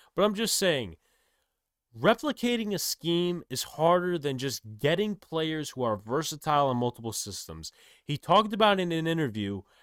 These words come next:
how, what if this defensive coordinator leaves? What if this offensive coordinator leaves? Then you're stuck. What if this offensive coordinator gets fired? That would be a huge problem,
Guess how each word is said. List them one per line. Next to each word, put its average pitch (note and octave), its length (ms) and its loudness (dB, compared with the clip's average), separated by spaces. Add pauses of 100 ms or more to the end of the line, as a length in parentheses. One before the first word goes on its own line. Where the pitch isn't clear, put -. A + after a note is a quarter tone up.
(120)
how, A#2 460 2 (280)
what D3 240 6
if G#3 160 4
this F3+ 240 2
defensive D3 560 -4
coordinator G#2+ 500 -4
leaves? D2+ 360 -12 (240)
What E3 180 2
if A3+ 120 0
this G3+ 200 0
offensive D#3+ 560 2
coordinator F#2+ 500 -8
leaves? D#2 460 -14 (360)
Then D3+ 260 2
you're G3 140 0
stuck. - 540 -2 (380)
What D#3 180 4
if A3+ 80 0
this F#3 200 -2
offensive E3+ 480 0
coordinator C#3 500 -2
gets A2 220 -6
fired? G2+ 420 0 (300)
That F#3+ 200 8
would E4+ 160 2
be B3 300 -2
a E3 140 2
huge G#3+ 680 -4
problem, A#2+ 720 0